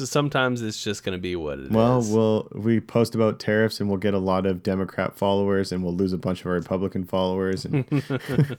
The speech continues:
Speaker 1: There we go.
Speaker 2: <sighs>
Speaker 1: Well, on that note, I, we have crested our hour mark. I think it's just, uh, just about time to, uh,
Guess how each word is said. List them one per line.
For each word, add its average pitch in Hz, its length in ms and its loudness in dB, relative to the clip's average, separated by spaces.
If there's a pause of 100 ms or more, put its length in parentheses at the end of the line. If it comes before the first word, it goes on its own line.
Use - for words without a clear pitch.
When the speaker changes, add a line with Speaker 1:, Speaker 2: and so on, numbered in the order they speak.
(800)
Speaker 1:
There 110 200 0
we 107 120 0
go. 98 280 2 (280)
Speaker 2:
<sighs> 151 140 4 (720)
Speaker 1:
Well, 208 400 10
on 156 240 0
that 160 260 2
note, 123 500 4 (120)
I, 123 180 -8
we 131 240 -2
have 110 300 0
crested 135 500 -2
our 113 220 2
hour 101 320 0
mark. 101 400 -2 (340)
I 101 140 -12
think 101 260 -8
it's - 260 -10
just, - 320 -6
uh, 104 380 2
just 123 240 -12
about 120 240 -4
time 131 380 -4
to, 123 340 -2
uh, 117 240 -4